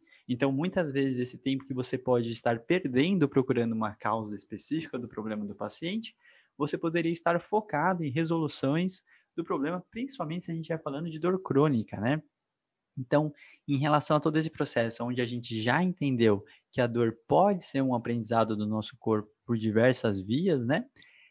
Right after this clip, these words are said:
Essa hora que você tá eliminando a dor do corpo do paciente, ela tem outras questões e não necessariamente foi aquele ajuste muscular, por exemplo.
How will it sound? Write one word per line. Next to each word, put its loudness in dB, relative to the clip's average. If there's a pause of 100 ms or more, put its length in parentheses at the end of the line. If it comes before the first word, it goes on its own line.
Essa 2
hora 4
que -10
você -6
tá 0
eliminando -6
a -4
dor -6
do -12
corpo -10
do -10
paciente, -4
ela 2
tem -2
outras 0
questões 2
e 0
não 2
necessariamente 0
foi 2
aquele 0
ajuste 0 (320)
muscular, 4
por 2
exemplo. 2